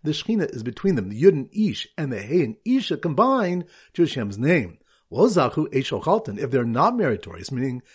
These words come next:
that they are unfaithful to the marriage, a fire consumes them. With the Yud and Hey removed, each is left as eish, fire. So the used car salesman in the red suit who tried to charm the elderly couple by telling them that they looked at the Shekhinah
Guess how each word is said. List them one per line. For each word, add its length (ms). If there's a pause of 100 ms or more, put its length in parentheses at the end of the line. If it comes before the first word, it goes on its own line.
(140)
that 100
they 80
are 80
unfaithful 440
to 80
the 80
marriage, 400 (200)
a 100
fire 260
consumes 600
them. 100
With 100
the 140
Yud 100
and 120
Hey 120
removed, 540 (240)
each 180
is 140
left 220
as 260 (160)
eish, 360 (200)
fire. 380 (420)
So 320 (200)
the 100
used 260
car 260
salesman 400
in 80
the 120
red 260
suit 220
who 80
tried 220
to 60
charm 280
the 160
elderly 340
couple 480 (240)
by 120
telling 260
them 160
that 80
they 80
looked 200
at 100
the 60
Shekhinah 440